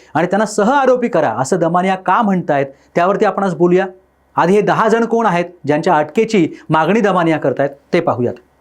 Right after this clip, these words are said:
पहा, कुणाला सह आरोपी करा असं अंजली दमानिया म्हणालेले आहेत. सगळ्यात पहिलं नाव अर्थातच धनंजय मुंडे, दुसरं नाव बालाजी तांदळे, शिवलिंग मुराळे, सारंग आंधळे, डॉक्टर वायबसे आणि त्यांच्या पत्नी, एसपी बारगळ,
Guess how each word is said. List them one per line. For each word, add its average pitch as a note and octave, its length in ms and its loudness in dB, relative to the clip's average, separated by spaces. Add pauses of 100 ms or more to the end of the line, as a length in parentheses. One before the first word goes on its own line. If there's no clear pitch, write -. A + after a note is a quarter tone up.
(180)
पहा, G3+ 140 2
कुणाला A#3+ 320 2
सह A#3+ 240 2
आरोपी B3+ 400 2
करा G#3 260 2
असं G3+ 380 0
अंजली E3+ 380 2
दमानिया D#3+ 320 2
म्हणालेले C#3+ 360 0
आहेत. D#3+ 200 0 (480)
सगळ्यात D#3 240 -2 (140)
पहिलं D#3+ 280 2
नाव E3 260 0
अर्थातच D3 480 -2
धनंजय C#3 360 0
मुंडे, D3 360 0 (440)
दुसरं C3+ 220 2
नाव C3+ 160 0
बालाजी B2+ 300 2
तांदळे, C#3 440 0 (480)
शिवलिंग D#3 440 0
मुराळे, D3 460 0 (440)
सारंग F3 400 0
आंधळे, D3 500 0 (560)
डॉक्टर E3 260 0
वायबसे G3+ 420 2
आणि A3 120 -2
त्यांच्या D3+ 240 -2
पत्नी, D#3+ 380 -2 (720)
एसपी D#3+ 320 0
बारगळ, D3 380 2